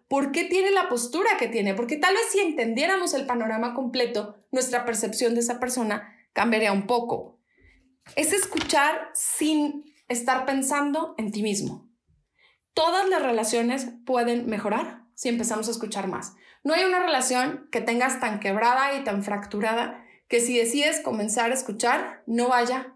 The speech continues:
a mejorar. Estoy viendo una serie muy loca, pero que me tiene muy pica, que se llama The Umbrella Academy.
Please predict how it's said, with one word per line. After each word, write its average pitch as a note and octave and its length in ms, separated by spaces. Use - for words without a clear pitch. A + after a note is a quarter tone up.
a G#3 60
mejorar. G3+ 480
Estoy D4+ 220
viendo E4 180
una E4+ 140
serie D4+ 640
muy C4 560
loca, A3 560
pero G3+ 180
que G#3 80
me G3+ 100
tiene A#3+ 200
muy A#3+ 280
pica, G3+ 380
que G3+ 120
se G3+ 80
llama G3+ 320
The G#3 80
Umbrella G3+ 520
Academy. G3+ 720